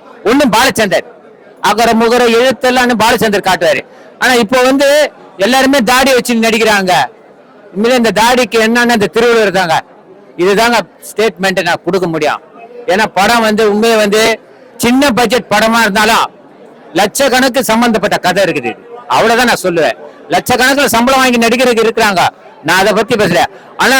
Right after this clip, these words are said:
லட்சியத்துக்கோசம் அந்த திருவள்ளுவர் அந்த கேரக்டர்ல அந்த புதுமுகம் உண்மையிலே வந்து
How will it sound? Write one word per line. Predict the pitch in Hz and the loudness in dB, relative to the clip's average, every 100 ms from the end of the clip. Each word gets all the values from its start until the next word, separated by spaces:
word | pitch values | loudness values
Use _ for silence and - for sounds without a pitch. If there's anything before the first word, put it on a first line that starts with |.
| 226 | 2
லட்சியத்துக்கோசம் | 233 294 311 311 277 302 302 311 - _ - 180 | 0 0 0 0 0 2 2 0 -4 _ -8 -4
அந்த | 208 - | -4 -2
திருவள்ளுவர் | 240 269 262 269 247 - - - | 0 2 2 0 -2 -8 -18 -6
அந்த | 165 175 - | -4 -2 -2
கேரக்டர்ல | 196 240 233 208 185 - - - _ - | 0 0 -2 -2 -2 -4 -12 -20 _ -4
அந்த | 160 165 - | -2 -4 -2
புதுமுகம் | 226 285 247 208 196 - - - - | -2 0 0 0 0 -2 -10 -20 -8
உண்மையிலே | 170 240 247 254 226 | -2 0 2 2 0
வந்து | 202 196 | 0 0